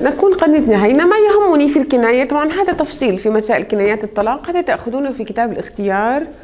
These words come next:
أو أخذتموه في مادة زواج طلاق اثنان، تمام؟ الآن نكون بهذا قد انتهينا من الكلام عن وجوه الاستعمال الصريح، الكناية، ختمنا بهما. ما الصريح؟ وما ظهر المراد منه ظهورا بينا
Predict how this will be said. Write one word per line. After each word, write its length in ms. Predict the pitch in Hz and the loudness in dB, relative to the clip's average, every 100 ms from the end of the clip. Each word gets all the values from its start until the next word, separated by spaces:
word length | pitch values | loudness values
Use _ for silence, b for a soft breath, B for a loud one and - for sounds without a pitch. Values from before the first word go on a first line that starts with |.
| B 185 | B -4
أو 80 | |
أخذتموه 380 | 185 240 247 247 | -2 -2 -2 0
في 140 | 262 247 | 0 -2
مادة 240 | 240 233 | -2 -2
زواج 320 | 196 190 208 | -4 -2 -4
طلاق 320 | - 208 208 180 | -4 -6 -4 -8
اثنان، 380 | 180 160 175 | -6 -6 -6
تمام؟ 320 | - 233 294 - B B B B - | -4 -2 -2 -4 B B B B -4
الآن 160 | - 494 508 440 | 0 2 2 2
نكون 220 | 440 403 | 2 2
بهذا 380 | 330 349 294 247 | 2 0 0 0
قد 260 | - 311 | -2 0
انتهينا 520 | 294 240 233 269 285 | 0 -2 -2 -2 0
من 100 | 240 | 0
الكلام 460 | 277 247 240 254 247 | -2 -4 -2 -2 -2
عن 160 | 208 262 | -2 -2
وجوه 380 | 220 226 269 | -2 -2 -2
الاستعمال 880 | 254 240 - 214 180 170 175 175 185 180 B B B B B - | -2 -4 -4 -4 -2 -2 -2 -2 -4 -8 B B B B B -6
الصريح، 520 | 349 - 254 247 359 381 - - - B B B _ 269 | -4 -2 -2 0 -2 -4 -14 -20 -20 B B B _ -4
الكناية، 500 | 277 262 233 220 262 | -2 0 0 0 0
ختمنا 420 | 208 - 302 214 | -2 -2 0 0
بهما. 320 | 185 180 180 | 0 -2 -2
ما 100 | 247 | -2
الصريح؟ 580 | 359 - 277 277 311 285 | -2 -2 -2 -4 -6 -2
وما 360 | 254 247 233 | -2 0 -2
ظهر 340 | 220 311 285 214 | -2 -4 -4 -4
المراد 440 | 202 208 262 226 | -2 -2 -2 -2
منه 260 | 233 254 220 | -4 -4 -4
ظهورا 340 | 214 240 214 | -4 -2 -4
بينا 500 | 196 190 226 247 302 | -4 -4 -6 -4 -4